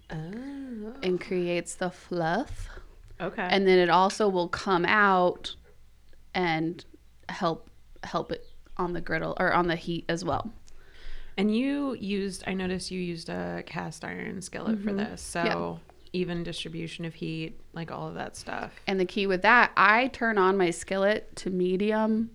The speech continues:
Speaker 2: while I'm making my batter.
Speaker 1: Okay.
Speaker 2: And then turn it to medium low,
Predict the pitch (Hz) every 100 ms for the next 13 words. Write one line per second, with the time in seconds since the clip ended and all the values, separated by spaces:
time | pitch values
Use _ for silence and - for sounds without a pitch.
0 | - - - - - 175 175 175 170 165
1 | 165 151 - 196 208 214 - - - -
2 | - - - - - - - - - 190
3 | 170 160 156 185 269 277 - - 160 156
4 | 185 - - - - - 196 190 190 202
5 | 175 196 240 - - - - - - -
6 | 208 196 - 202 180 175 165 175 214 226
7 | 196 180 214